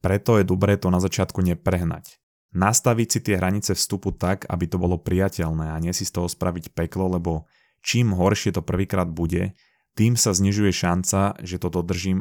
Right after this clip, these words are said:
aj ďalší krát. Ak chceš napríklad začať čítať knihy, tak si k čítaniu vybuduj vzťah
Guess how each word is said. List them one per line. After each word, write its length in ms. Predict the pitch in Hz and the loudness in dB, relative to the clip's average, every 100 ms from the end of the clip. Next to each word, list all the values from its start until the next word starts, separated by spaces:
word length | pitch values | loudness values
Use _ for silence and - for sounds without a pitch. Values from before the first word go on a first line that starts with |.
| - | -2
aj 160 | 82 | -4
ďalší 400 | 82 85 90 95 | -2 -4 -2 -6
krát. 260 | - 78 - - _ _ _ - | -6 -10 -12 -20 _ _ _ -2
Ak 160 | 98 - | 0 2
chceš 160 | 117 104 | 2 2
napríklad 480 | 101 120 113 92 | 4 2 4 4
začať 240 | 95 - 92 | 4 2 -2
čítať 360 | - 98 101 - | -2 0 0 2
knihy, 560 | 90 85 90 92 92 | 2 2 4 2 0
tak 160 | 85 85 | -6 -6
si 480 | - 90 87 90 - | -4 -2 -2 -4 -6
k 60 | - | -10
čítaniu 640 | - 160 95 95 131 92 | -6 -2 2 4 4 4
vybuduj 400 | 90 87 95 90 | 2 0 2 2
vzťah 260 | - 87 | 0 -2